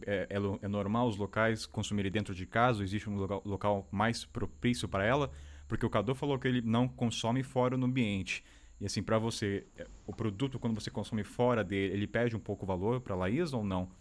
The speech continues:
Ele se mantém ainda com suas propriedades fi-, espirituais ou fisicamente falando?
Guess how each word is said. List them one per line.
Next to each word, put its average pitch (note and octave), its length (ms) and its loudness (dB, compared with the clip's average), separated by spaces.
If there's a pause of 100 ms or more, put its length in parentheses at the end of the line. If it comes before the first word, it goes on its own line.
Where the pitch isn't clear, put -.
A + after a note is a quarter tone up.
(180)
Ele G#2 120 -4
se - 140 -2
mantém G2+ 420 0
ainda G2 160 0
com G2+ 120 -4
suas - 200 -4
propriedades F#2 680 0
fi-, A2+ 360 -2
espirituais A2+ 840 2
ou G2+ 480 2 (440)
fisicamente A2 840 2 (300)
falando? F#2+ 380 -2